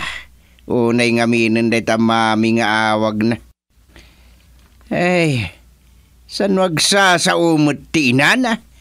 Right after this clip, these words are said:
Kunammetlan kasla kapintas ti prinsesa di anaknan.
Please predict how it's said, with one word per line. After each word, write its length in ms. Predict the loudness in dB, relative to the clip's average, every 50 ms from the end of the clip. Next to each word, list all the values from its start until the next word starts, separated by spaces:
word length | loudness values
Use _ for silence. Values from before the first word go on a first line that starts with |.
| -20 _ _ -20 -20 -20 _ _ _ -12
Kunammetlan 960 | _ -4 0 0 0 2 2 2 2 2 0 0 -2 -2 0 0 2 2 0
kasla 440 | -2 -2 -4 -4 -2 -2 -2 -2 -2
kapintas 560 | -2 -4 -4 -2 0 0 0 0 -2 -4 -4
ti 120 | -2 -4 -4
prinsesa 840 | -2 -2 0 0 2 0 0 0 0 2 2 2 2 2 0 -2 0
di 120 | 2 0
anaknan. 520 | 2 0 0 -2 -2 -2 -2 0 -2 -4